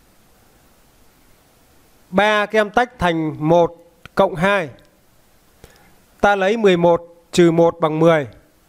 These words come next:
Sau đó, các em lấy mười trừ tiếp đi hai bằng tám.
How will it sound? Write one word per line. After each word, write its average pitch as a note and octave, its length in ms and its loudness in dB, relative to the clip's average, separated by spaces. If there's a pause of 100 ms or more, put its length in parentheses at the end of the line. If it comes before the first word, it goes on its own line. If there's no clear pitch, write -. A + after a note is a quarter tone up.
(1300)
Sau G3+ 320 0
đó, F#3+ 120 2
các A3 80 0
em G3+ 100 -2
lấy G3+ 120 0
mười G3 300 2
trừ E3 340 2
tiếp A#3 180 2
đi G3+ 120 0
hai F#3 320 0
bằng D3+ 200 -4
tám. E3 300 0